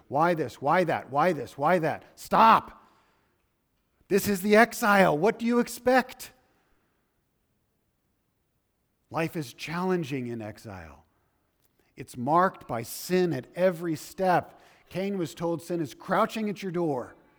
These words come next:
and it is. But you must master it.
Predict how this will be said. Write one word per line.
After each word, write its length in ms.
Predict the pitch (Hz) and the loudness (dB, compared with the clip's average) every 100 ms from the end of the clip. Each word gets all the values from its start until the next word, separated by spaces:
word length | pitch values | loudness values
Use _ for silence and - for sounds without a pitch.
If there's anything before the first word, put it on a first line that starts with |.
| _ | _
and 140 | 139 160 | -6 2
it 60 | |
is. 460 | 208 180 127 - - _ _ _ _ _ _ _ _ _ _ _ _ _ | 4 4 -2 -16 -20 _ _ _ _ _ _ _ _ _ _ _ _ _
But 140 | - | -14
you 80 | 120 | -12
must 200 | 117 110 | -12 -12
master 560 | 107 127 135 - 110 | -12 -12 -12 -14 -14
it. 120 | 80 | -16